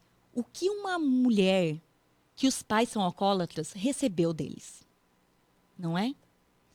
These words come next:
E se eu pensar na minha bisavó, o que ela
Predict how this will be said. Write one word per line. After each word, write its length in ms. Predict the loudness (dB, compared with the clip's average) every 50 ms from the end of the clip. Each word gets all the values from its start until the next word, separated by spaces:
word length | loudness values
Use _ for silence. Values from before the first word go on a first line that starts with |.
| _ _ _ -6
E 100 | -4 0
se 140 | 4 4 4
eu 60 | 4
pensar 480 | 4 2 0 0 0 -2 0 0 0 2
na 120 | 2 0 0
minha 200 | 0 -2 -2 -4
bisavó, 720 | -4 -4 -4 -2 -2 -2 -4 -4 -2 0 0 0 -2 -4 _ _ _ _ _ _ _ _ _ _ _ _
o 80 | -2 -2
que 400 | -2 -2 -8 -8 -4 0 2 2 4
ela 380 | 4 2 2 0 0 -2 -4